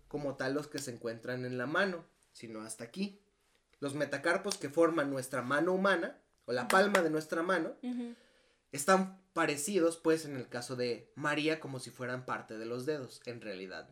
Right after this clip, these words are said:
Speaker 1: no son dedos.
Speaker 2: Solo son
Speaker 1: Es
Speaker 2: los
Speaker 1: la
Speaker 2: metacarpos.
Speaker 1: palma amputada.
Speaker 2: Ujú.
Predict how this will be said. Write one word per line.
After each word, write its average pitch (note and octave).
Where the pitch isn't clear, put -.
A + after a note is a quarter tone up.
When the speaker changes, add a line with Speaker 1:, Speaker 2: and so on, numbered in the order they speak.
Speaker 1:
no F2+
son F#2+
dedos. D#3
Speaker 2:
Solo G#3
son -
Speaker 1:
Es D#3+
Speaker 2:
los D#3
Speaker 1:
la C#3+
Speaker 2:
metacarpos. F3+
Speaker 1:
palma E3+
amputada. D3+
Speaker 2:
Ujú. G#3+